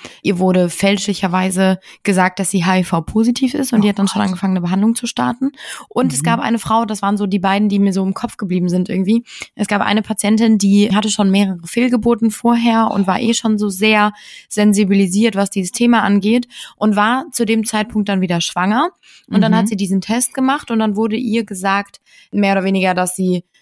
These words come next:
Speaker 1: das Kind verlieren wird. Also die Werte waren so schlecht, dass es schon wieder bergab geht. Am Ende des Tages hat sie ein kerngesundes Kind auf die Welt gebracht.
Speaker 2: Oh
Speaker 1: Es war
Speaker 2: Gott.
Speaker 1: alles in Ordnung. Aber sie lebte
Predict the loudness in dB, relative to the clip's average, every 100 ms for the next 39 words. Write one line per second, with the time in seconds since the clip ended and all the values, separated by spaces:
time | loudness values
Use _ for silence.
0 | -6 -4 -2 0 -2 -2 -10 -6 -2 0
1 | 0 2 -2 -4 -10 -4 -2 0 0 0
2 | 0 -2 -2 -2 -2 -2 -4 -4 -4 -2
3 | -2 -2 -4 -6 -8 -6 -8 -8 -16 -6
4 | -2 2 2 2 0 0 0 0 -2 -2
5 | -2 0 0 0 0 2 2 0 -2 -4
6 | -4 -4 -2 -2 -4 -2 0 0 0 -2
7 | -2 -2 -2 0 -2 -4 -8 -10 -20 -8
8 | -4 -2 0 0 0 -2 -2